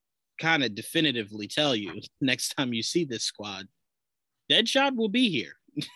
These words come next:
<laughs> So that's how I took it, you know, 'cause to me, there was really no other reason to kill him, but because, again,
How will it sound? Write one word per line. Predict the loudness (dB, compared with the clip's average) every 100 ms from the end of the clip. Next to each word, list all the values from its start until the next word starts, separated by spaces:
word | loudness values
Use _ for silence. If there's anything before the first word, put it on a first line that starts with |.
| _ _ -8
<laughs> | -2 2 2
So | 2 2 4 6 4 0 -20 -10 0
that's | 0 2
how | 2
I | 2
took | 0 -10
it, | -12 _
you | -10 -8
know, | -6
'cause | -6 -8 -8
to | -4
me, | 0 2
there | 0
was | 0 0
really | 2 2
no | 0 -2
other | -4 -2
reason | -2 -4 -8
to | -10
kill | -4 -2 -4
him, | -10 -16 _ _ _ _ _ -12
but | -12 -8
because, | -6 -6 -6
again, | -6 -2 0 -2 -6